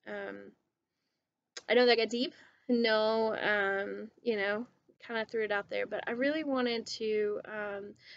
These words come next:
bring those words up. Some of you may know those words, some of you may know those phrases, some of you don't. Um, think about it, take what resonates, leave what doesn't. Um, this does have an end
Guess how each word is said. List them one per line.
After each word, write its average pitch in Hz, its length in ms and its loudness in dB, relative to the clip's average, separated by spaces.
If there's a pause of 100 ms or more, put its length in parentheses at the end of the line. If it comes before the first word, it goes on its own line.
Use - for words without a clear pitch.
(120)
bring 320 160 2
those 302 200 4
words 220 220 4
up. - 180 -6
Some 269 200 4
of 285 100 4
you 269 120 0
may 233 140 4
know 214 180 2
those 254 240 0
words, 254 320 4
some 214 200 -6
of 208 100 -8
you 208 100 -10
may 196 120 -10
know 196 160 -6
those 190 200 -2
phrases, 208 400 -2
some 233 220 -2
of 233 120 -2
you 240 100 0
don't. - 340 -4 (520)
Um, 214 520 -2 (1040)
think 277 180 6
about 277 220 8
it, 302 180 2 (680)
take 240 220 4
what 226 120 2
resonates, 247 680 2 (300)
leave 226 280 -2
what 220 140 2
doesn't. 220 540 -2 (500)
Um, 214 600 0 (400)
this 247 140 4
does 269 200 4
have 226 160 0
an 208 120 -2
end 180 380 -10